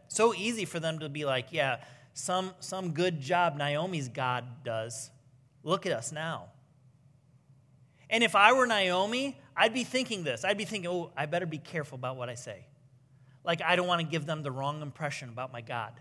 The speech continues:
Right? Do you ever, have you ever done that? Have you ever, like, tried to,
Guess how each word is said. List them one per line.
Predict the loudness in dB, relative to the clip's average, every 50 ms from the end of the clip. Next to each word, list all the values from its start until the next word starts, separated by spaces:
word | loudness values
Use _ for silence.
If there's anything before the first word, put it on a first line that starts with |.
| -20 -20 _ _ _ _ _ _ _ _ _ _ _ -20 _ _ _ _ _ -20 -20 -20 -20 _ -2
Right? | 2 4 4 4 2 0 -8 -16 -20 -20 -20 -20 _ -10 -2
Do | 2
you | 4 4
ever, | 4 4 2 -2 -4
have | -4 -2 2
you | 2 4
ever | 4 4 4
done | 4 4 4
that? | 4 4 2
Have | 2 2 2
you | 0
ever, | 2 4 4 4 4
like, | 6 4 4 4 2
tried | 2 4 4 4 4 4
to, | 2 0 0 -2